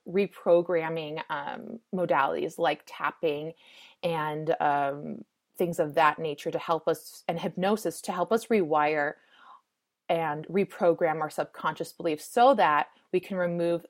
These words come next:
the guilt, shame, fear, those blocks that keep us from trusting our wise and wild body and soul.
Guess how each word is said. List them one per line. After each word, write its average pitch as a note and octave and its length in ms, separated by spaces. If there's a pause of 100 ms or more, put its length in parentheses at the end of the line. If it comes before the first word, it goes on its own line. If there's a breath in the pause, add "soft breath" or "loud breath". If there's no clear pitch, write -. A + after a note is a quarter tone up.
the E3+ 160
guilt, D#3 380
shame, D#3+ 540
fear, D3+ 420
those F#3 200
blocks F3 380
that D#3+ 120
keep - 260
us D#3+ 140
from D#3 340 (300)
trusting E3+ 640 (500)
our D#3 160
wise D3 300
and D#3 120
wild C#3+ 320
body D3+ 240
and C#3+ 140
soul. - 340